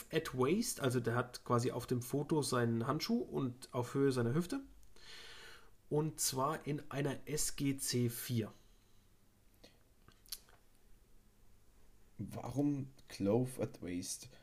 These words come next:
Speaker 1: Ähm, das ist
Speaker 2: Was
Speaker 1: einfach
Speaker 2: ist
Speaker 1: nur
Speaker 2: das
Speaker 1: das, quasi
Speaker 2: Besondere
Speaker 1: das
Speaker 2: daran, dass er seinen Handschuh auf der Hüfte hat?
Speaker 1: Ja,
Speaker 2: Weil
Speaker 1: das ist
Speaker 2: die
Speaker 1: einfach nur eine
Speaker 2: mussten,
Speaker 1: Post-
Speaker 2: die mussten der, dem, ja, okay, die mussten der Karte irgend-, wahrscheinlich irgendeinen Namen
Speaker 1: Namen
Speaker 2: geben.
Speaker 1: geben, genau. Und das ist halt eine
Speaker 2: Ja.
Speaker 1: Postkarte. Und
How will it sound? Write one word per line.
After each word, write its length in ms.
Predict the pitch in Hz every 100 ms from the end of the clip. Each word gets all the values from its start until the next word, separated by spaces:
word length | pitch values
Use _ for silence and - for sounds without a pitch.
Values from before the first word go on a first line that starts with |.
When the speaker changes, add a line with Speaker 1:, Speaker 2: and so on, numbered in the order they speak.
| - - - - -
Speaker 1:
Ähm, 180 | 135 123
das 120 | 139
ist 80 | 170
Speaker 2:
Was 60 | 180
Speaker 1:
einfach 120 | 160
Speaker 2:
ist 40 |
Speaker 1:
nur 80 | 170
Speaker 2:
das 240 | 117 135 -
Speaker 1:
das, 80 | - -
quasi 220 | 139 165
Speaker 2:
Besondere 140 | 180
Speaker 1:
das 120 | 165 160
Speaker 2:
daran, 280 | 143 147
dass 200 | 135 131
er 80 | 127
seinen 260 | 117 117 120
Handschuh 340 | 127 139 156
auf 140 | 127 -
der 140 | 117
Hüfte 340 | 107 - 104
hat? 80 | 95 - - - -
Speaker 1:
Ja, 140 | 143
Speaker 2:
Weil 40 | 160
Speaker 1:
das 80 |
ist 60 | 175
Speaker 2:
die 40 | 135
Speaker 1:
einfach 80 |
nur 80 | 156
eine 40 | 175
Speaker 2:
mussten, 160 | -
Speaker 1:
Post- 240 | 165 170 139
Speaker 2:
die 80 |
mussten 360 | 143 170 - 151
der, 240 | 135 123 107 - -
dem, 200 | 101 101
ja, 220 | 73 113
okay, 280 | 95 - 110
die 120 | 95
mussten 280 | 107 131 -
der 80 | 98
Karte 280 | 113 113 -
irgend-, 320 | 104 101 101
wahrscheinlich 320 | 95 104 98
irgendeinen 360 | 95 95 95 95
Namen 200 | 98 139
Speaker 1:
Namen 280 | 120 117 113
Speaker 2:
geben. 200 | 107 107
Speaker 1:
geben, 80 | 107
genau. 260 | 113 104
Und 100 | 110
das 100 | 117
ist 120 | 127
halt 100 | 139 131
eine 80 |
Speaker 2:
Ja. 40 | 92
Speaker 1:
Postkarte. 560 | 170 - 185 180 185 185 - - - - - - -
Und 380 | 135 135 127